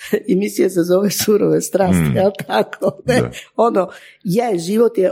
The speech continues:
Speaker 1: okrutan, surov i sve skupa, ali čo-, u-, valjda to nešto u čovjeku mora biti, da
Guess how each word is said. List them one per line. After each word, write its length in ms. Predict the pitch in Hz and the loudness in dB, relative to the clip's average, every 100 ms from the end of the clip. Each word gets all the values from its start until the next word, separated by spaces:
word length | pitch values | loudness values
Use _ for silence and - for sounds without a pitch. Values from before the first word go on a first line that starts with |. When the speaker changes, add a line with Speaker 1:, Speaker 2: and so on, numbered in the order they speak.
| - | 2
Speaker 1:
okrutan, 600 | 180 180 170 143 - 135 | 2 2 2 0 0 -2
surov 540 | 143 - 208 247 208 143 - | -2 -2 2 4 4 2 0
i 100 | 165 | -2
sve 260 | - 202 | 2 0
skupa, 520 | 190 - 190 190 165 - | 0 0 0 0 -4 0
ali 420 | 185 185 190 - - | 2 2 0 -8 -4
čo-, 180 | 285 - | -2 2
u-, 140 | 233 220 - _ - | 0 -2 -12 _ -4
valjda 280 | 262 254 | -2 -2
to 160 | 226 202 | -2 0
nešto 380 | 175 175 - 170 | 2 0 2 -2
u 40 | |
čovjeku 520 | 160 156 151 147 - | 0 0 2 0 -2
mora 320 | 156 156 151 151 | 2 4 4 0
biti, 440 | 160 220 - 220 | 2 2 2 0
da 220 | - 180 | 2 -2